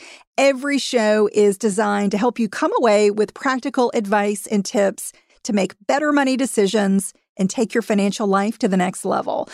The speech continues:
So I would love for you to subscribe to the show so you can make sure that you'll get every weekly episode. Also, think about participating. You can send me your money questions or comments.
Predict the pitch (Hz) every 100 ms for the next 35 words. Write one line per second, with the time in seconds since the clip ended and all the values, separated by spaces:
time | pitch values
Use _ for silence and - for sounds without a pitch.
0 | - - - 302 294 262 233 254 - 381
1 | 285 277 240 269 214 - 226 214 247 302
2 | 240 - 240 277 480 - 247 214 226 262
3 | 208 202 202 - 214 214 190 208 190 196
4 | - - 233 233 233 233 - 208 220 254
5 | 226 220 - 214 240 240 220 240 269 _
6 | - - - 247 269 277 254 254 254 302
7 | 302 254 247 - 247 330 311 330 311 240
8 | 202 185 214 254 220 - 240 226 233 -
9 | 208 240 277 320 311 302 226 202 - 220
10 | 208 208 - 202 202 208 220 -